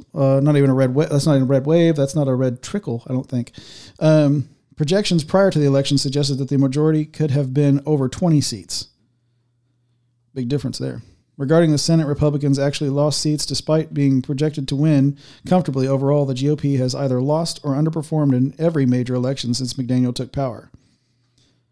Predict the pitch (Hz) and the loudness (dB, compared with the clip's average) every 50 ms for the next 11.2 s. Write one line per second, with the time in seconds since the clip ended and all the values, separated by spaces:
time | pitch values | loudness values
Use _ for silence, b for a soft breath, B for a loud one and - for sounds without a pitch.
0 | _ _ _ - - 135 131 127 127 120 127 127 117 120 113 - 151 151 139 127 | _ _ _ -10 -4 -4 -2 -2 -2 -4 -4 -4 -4 -4 -6 -6 -8 -6 -6 -6
1 | 123 120 120 117 127 147 160 139 - - _ _ - _ _ _ _ _ _ _ | -8 -8 -8 -6 -6 -6 -6 -6 -8 -12 _ _ -20 _ _ _ _ _ _ _
2 | _ _ _ _ _ _ _ _ _ _ _ _ _ _ _ _ _ _ - - | _ _ _ _ _ _ _ _ _ _ _ _ _ _ _ _ _ _ -8 -4
3 | - 139 135 123 143 143 147 143 135 123 127 120 - 131 131 139 120 - - 151 | -2 0 2 2 2 2 4 2 2 0 -2 -4 -4 -4 -2 -2 -4 -4 -2 -2
4 | 143 135 135 - 143 - _ _ _ _ _ _ _ _ _ _ _ _ _ _ | -2 -2 -2 -6 -10 -12 _ _ _ _ _ _ _ _ _ _ _ _ _ _
5 | _ _ _ _ _ _ _ _ _ _ _ _ 156 151 147 160 175 165 - 165 | _ _ _ _ _ _ _ _ _ _ _ _ -4 0 0 0 2 2 0 -2
6 | 147 - 151 143 147 - 156 147 151 147 135 143 143 147 143 139 131 131 123 135 | 0 2 2 2 2 2 2 2 2 2 2 2 2 2 2 0 0 -2 0 0
7 | 135 135 131 131 - _ _ _ _ _ _ 151 139 135 123 120 127 131 - - | 2 2 0 -2 -6 _ _ _ _ _ _ -4 -4 -2 -2 -4 -6 -10 -14 -14
8 | 151 151 143 139 131 - 165 147 156 156 - - 151 - - 139 131 127 131 127 | -8 -6 -6 -6 -6 -4 -2 0 0 0 0 -4 -2 0 0 0 2 2 0 -2
9 | 139 - 139 131 131 131 - _ 240 160 139 135 147 165 165 170 165 - - 151 | -4 -4 -2 -2 -2 -4 -6 _ -8 -6 -2 0 2 2 2 2 0 0 0 0
10 | 147 135 131 131 123 - - 156 156 160 160 160 156 151 147 143 139 139 139 135 | 0 0 0 -2 -4 -2 -2 0 2 2 0 2 0 0 2 2 2 2 2 0
11 | 131 123 131 143 | 0 0 -2 -8